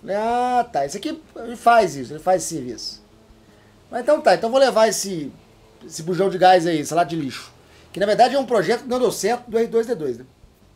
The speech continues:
Inclusive explodiu da mão do Luke, se não me engano. E ela fala assim, "Não, vou adaptar a sua nave aqui, que a nave que é uma roubada, porque não cabe nada naquela nave, só cabe uma pessoa e um bebê Yoda."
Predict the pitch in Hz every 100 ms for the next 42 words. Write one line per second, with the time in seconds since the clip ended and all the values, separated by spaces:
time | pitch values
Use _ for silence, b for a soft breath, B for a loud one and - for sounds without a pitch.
0 | _ _ _ - 131 151 214 - 247 151
1 | 233 208 214 180 170 160 - _ _ -
2 | 165 160 135 113 - - b b b b
3 | b b - 254 254 233 247 262 269 277
4 | 233 254 240 233 208 226 185 - 254 240
5 | 196 208 226 196 196 120 170 208 208 -
6 | 185 165 170 165 180 165 160 147 151 147
7 | 196 175 170 165 170 156 - 190 247 247
8 | 240 240 240 147 104